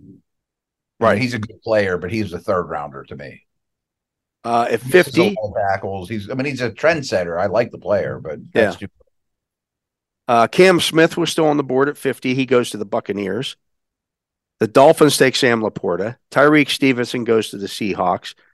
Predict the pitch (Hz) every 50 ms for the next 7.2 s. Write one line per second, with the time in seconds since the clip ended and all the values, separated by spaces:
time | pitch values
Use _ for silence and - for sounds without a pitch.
0 | _ _ _ _ _ - - 127 110 107 107 143 147 180 196 190 175 - - 143
1 | 135 - 143 135 131 135 131 - 120 113 101 117 117 135 151 135 127 104 90 82
2 | - - 98 101 101 _ _ _ _ _ _ _ - 92 82 69 - 82 92 90
3 | 95 101 101 113 101 87 82 85 82 82 - - - 95 87 82 80 78 73 69
4 | - _ _ - 90 82 67 73 82 98 101 85 65 62 - _ _ _ _ _
5 | _ _ _ _ _ _ _ _ _ - - 117 92 - - - - _ _ _
6 | _ _ _ _ _ _ - - 123 127 131 143 139 127 127 131 139 127 131 131
7 | - - -